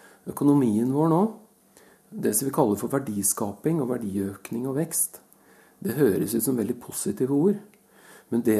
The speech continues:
det i praksis er, i virkeligheten er, det er at økonomien får lov til å tømme ressurser, produsere varer som den skal selge og vi skal bruke opp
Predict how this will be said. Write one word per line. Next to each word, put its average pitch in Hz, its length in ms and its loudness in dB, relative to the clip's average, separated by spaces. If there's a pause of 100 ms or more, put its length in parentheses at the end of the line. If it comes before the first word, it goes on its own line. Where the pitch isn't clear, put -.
(120)
det 127 100 4
i 139 100 0
praksis - 760 0
er, 175 220 2
i 123 60 0
virkeligheten 143 600 -4
er, 190 180 0 (540)
det 127 100 2
er 107 200 0
at 113 140 -4
økonomien 117 520 0
får 131 160 -2
lov 101 220 -2
til 113 180 -2
å 127 100 0 (680)
tømme 101 560 0
ressurser, 139 540 2 (100)
produsere 113 880 0 (280)
varer 123 580 -2 (580)
som 113 200 0
den 123 140 2
skal 127 160 0
selge 104 560 2
og 123 160 -2
vi 98 160 -2
skal - 160 0
bruke 131 380 -2
opp - 220 -8